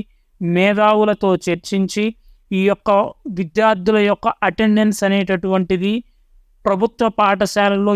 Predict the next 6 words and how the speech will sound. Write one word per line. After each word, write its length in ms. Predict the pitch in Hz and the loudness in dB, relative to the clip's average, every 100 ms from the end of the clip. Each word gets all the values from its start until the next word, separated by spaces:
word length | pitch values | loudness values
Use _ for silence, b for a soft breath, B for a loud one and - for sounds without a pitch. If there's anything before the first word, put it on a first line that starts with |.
| 180 | 0
ఎక్కువగా 480 | 175 - 208 208 214 202 | -2 -2 0 2 2 2
వచ్చే 260 | 185 - 196 190 | 0 -2 -2 0
విధంగా 360 | 185 185 185 180 170 | 0 0 2 2 0
అయితే 220 | 165 180 175 | 0 -2 0
మేము 180 | 170 170 - | 0 -4 -4
చూస్తున్నాము. 680 | 170 - 190 185 185 185 | -6 -4 -2 0 2 0